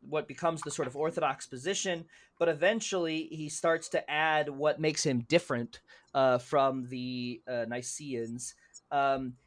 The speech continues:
and, and really it is, it's, it's kind of that he thinks that this only begottenness is, uh, constitutive of the sonness. Um, so we will, uh,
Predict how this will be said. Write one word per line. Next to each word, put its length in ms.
and, 340
and 160
really 460
it 100
is, 320
it's, 300
it's 160
kind 300
of 100
that 220
he 160
thinks 300
that 180
this 220
only 260
begottenness 1120
is, 440
uh, 120
constitutive 920
of 360
the 60
sonness. 760
Um, 260
so 640
we 200
will, 460
uh, 320